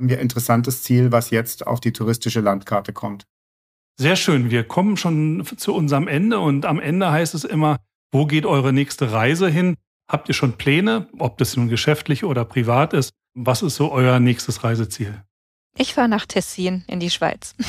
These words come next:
Speaker 3: <laughs>
Speaker 2: Sehr schön, ja.
Speaker 1: Ja, und bei mir ist es so, ich bin,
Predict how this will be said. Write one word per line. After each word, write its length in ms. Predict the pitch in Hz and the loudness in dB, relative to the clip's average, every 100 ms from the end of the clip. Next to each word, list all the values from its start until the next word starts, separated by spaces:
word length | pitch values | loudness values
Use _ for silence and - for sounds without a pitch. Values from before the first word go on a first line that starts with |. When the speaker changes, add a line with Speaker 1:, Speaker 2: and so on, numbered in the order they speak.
| - - | -8 -16
Speaker 3:
<laughs> 360 | _ _ _ _ | _ _ _ _
Speaker 2:
Sehr 220 | 104 143 180 | 0 2 2
schön, 360 | - 110 101 | 0 0 0
ja. 460 | 104 139 135 95 - _ _ _ _ _ - | 0 0 0 -4 -10 _ _ _ _ _ 2
Speaker 1:
Ja, 120 | 123 | 4
und 80 | 127 | 4
bei 120 | 127 | 4
mir 180 | 131 151 | 4 2
ist 140 | 123 | 0
es 80 | 123 | 2
so, 180 | 131 147 | 2 2
ich 220 | 127 - 123 | 2 -2 -2
bin, 160 | 123 | 0